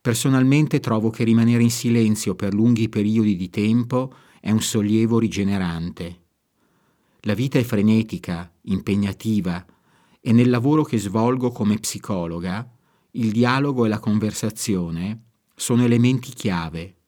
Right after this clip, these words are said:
Quando sono in ritiro, col passare dei giorni, il silenzio mi aiuta a calmare il corpo, la mente e il cuore, in modo benefico e nutriente.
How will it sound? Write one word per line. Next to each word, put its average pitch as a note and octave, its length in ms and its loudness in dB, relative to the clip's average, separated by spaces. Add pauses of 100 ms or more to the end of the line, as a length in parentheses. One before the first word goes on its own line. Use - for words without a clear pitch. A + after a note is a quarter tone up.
(1040)
Quando A2+ 260 2
sono B2 240 2
in A#2+ 140 4
ritiro, B2 880 -2
col G2 180 -2
passare G#2 460 -4
dei G2 160 -2
giorni, B2 640 -2 (460)
il A2 120 -2
silenzio C3 540 2
mi B2+ 80 4
aiuta A#2 380 2
a A2+ 40 -2
calmare A2 520 0
il F#2 120 -4
corpo, B2 760 -4
la G#2+ 180 -2
mente B2 840 0
e A#2+ 120 0
il A2 100 2
cuore, F2+ 600 -6 (480)
in A2 120 2
modo G#2+ 300 2
benefico D3+ 920 -2
e B2 100 -2
nutriente. F#2 1000 -2